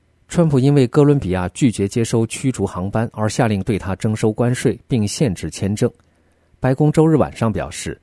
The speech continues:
在哥伦比亚同意接收遭美国遣返的哥伦比亚移民后，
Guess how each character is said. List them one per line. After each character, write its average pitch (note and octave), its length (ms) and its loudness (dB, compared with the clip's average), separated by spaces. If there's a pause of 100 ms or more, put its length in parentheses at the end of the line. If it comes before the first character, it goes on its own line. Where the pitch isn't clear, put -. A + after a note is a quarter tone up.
(220)
在 C#3+ 200 2
哥 D#3+ 140 2
伦 D#3 140 4
比 G2 120 -2
亚 F#2 120 0
同 A2+ 240 -2
意 B2 100 2
接 A#2+ 200 0
收 A#2 360 0
遭 D3+ 280 -2
美 B2 120 2
国 F#2+ 160 0
遣 A#2 220 -2
返 F2+ 160 -2
的 D#2+ 80 -6
哥 B2+ 120 -2
伦 C3 140 2
比 A#2+ 140 -6
亚 E2+ 140 -2
移 E2 160 -6
民 F2 180 -2
后， - 220 -6